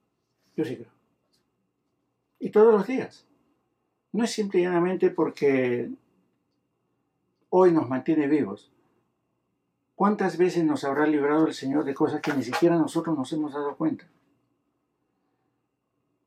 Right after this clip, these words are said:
Se pasó una luz roja y,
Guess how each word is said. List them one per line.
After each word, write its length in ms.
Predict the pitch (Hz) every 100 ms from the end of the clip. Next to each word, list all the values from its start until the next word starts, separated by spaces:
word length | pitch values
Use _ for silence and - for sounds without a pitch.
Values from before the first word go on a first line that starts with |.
| _ _ _ _ _ _ _ _ _ _ _ _ _ _ _ _ _ _
Se 160 | - 160
pasó 280 | 160 - 180
una 180 | 180 175
luz 160 | 175
roja 380 | 165 190 160 151
y, 260 | 131 -